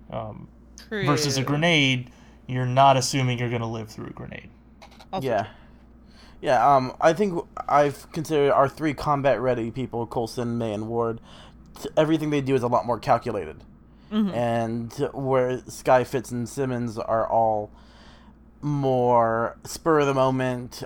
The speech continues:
Speaker 3: uh, emotionally ready to sacrifice themselves, where May or Ward or Coulson will put themselves in danger for,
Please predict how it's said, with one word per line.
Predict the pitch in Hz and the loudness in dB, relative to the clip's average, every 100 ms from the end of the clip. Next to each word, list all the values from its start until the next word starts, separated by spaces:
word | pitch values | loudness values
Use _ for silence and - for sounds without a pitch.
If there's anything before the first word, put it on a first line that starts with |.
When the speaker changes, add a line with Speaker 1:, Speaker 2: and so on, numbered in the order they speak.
| - | 0
Speaker 3:
uh, | 120 110 - 143 | 2 2 2 0
emotionally | 151 147 139 151 135 123 | 2 2 0 -2 -4 -4
ready | 117 123 117 117 117 | -2 0 0 -2 -6
to | 120 | -4
sacrifice | 131 113 - 113 | -2 -2 -2 -2
themselves, | 117 110 117 107 110 110 - - - - - | -4 -6 -2 -2 -4 -12 -18 -20 -20 -20 -16
where | 127 123 120 117 117 117 - - | -8 -2 0 0 -2 -4 -6 -10
May | 127 147 143 143 131 127 | -4 0 2 4 4 2
or | 123 | 0
Ward | 123 120 120 117 | 0 0 2 2
or | 113 | -2
Coulson | 135 127 131 117 107 | -4 -4 -4 -6 -4
will | 117 110 107 - - - - - - - - - - - - - - - - 165 135 - | -2 -2 -6 -12 -20 -20 -20 -20 -20 -20 -20 -20 -20 -20 -20 -20 -20 -20 -12 -10 -8 -2
put | 233 214 | 2 4
themselves | 196 180 202 180 156 | 2 2 4 4 2
in | 156 135 | -2 0
danger | 151 160 165 139 151 151 156 131 | 0 2 0 0 -2 0 -2 -6
for, | - - - 151 139 135 131 127 123 117 | -14 -18 -6 -2 2 2 4 4 4 0